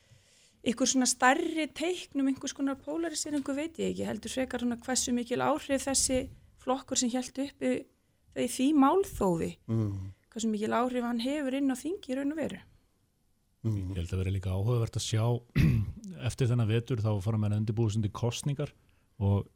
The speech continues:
Speaker 3: svona fyrir mér sem leikmanni sem horfi á stjórnarsamstarfið, þá sýnist mér að það er svona gengið, eh,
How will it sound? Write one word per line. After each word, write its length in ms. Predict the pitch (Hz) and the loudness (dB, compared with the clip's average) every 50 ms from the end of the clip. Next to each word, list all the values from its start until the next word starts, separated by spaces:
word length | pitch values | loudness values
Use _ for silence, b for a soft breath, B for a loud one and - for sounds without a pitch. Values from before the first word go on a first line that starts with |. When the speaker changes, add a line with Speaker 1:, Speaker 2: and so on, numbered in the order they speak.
| _ _ - | _ _ -14
Speaker 3:
svona 220 | - - 110 98 | -6 -2 0 0
fyrir 120 | 95 98 98 | 2 2 2
mér 160 | 101 104 107 | 2 2 0
sem 220 | 104 - 113 107 104 110 107 113 104 | 0 0 -2 -2 -2 -4 -6 -4 -2
leikmanni 400 | 101 107 107 - 123 113 113 110 | -2 -2 0 0 0 0 0 0
sem 120 | 101 110 110 | 0 0 0
horfi 240 | 92 110 117 117 117 | 0 0 0 0 0
á 80 | 113 | -2
stjórnarsamstarfið, 720 | 101 - 123 117 117 135 110 113 123 117 - 120 117 113 107 | -2 -4 -4 -4 -4 -6 -6 -6 -8 -8 -8 -10 -10 -8 -8
þá 140 | 107 101 95 | -8 -10 -8
sýnist 380 | - - 110 107 113 107 - 113 | -8 -6 -6 -4 -6 -6 -6 -8
mér 80 | 104 107 | -6 -6
að 120 | 98 98 | -4 -4
það 60 | 107 110 | -4 -6
er 80 | 107 104 | -6 -6
svona 200 | 98 107 101 90 | -4 -6 -6 -4
gengið, 460 | - 110 113 131 135 - 131 117 110 - - - _ - | -4 -2 -2 -2 -2 0 0 0 0 -2 -8 -14 _ -18
eh, 300 | - - - - - | -18 -16 -16 -16 -16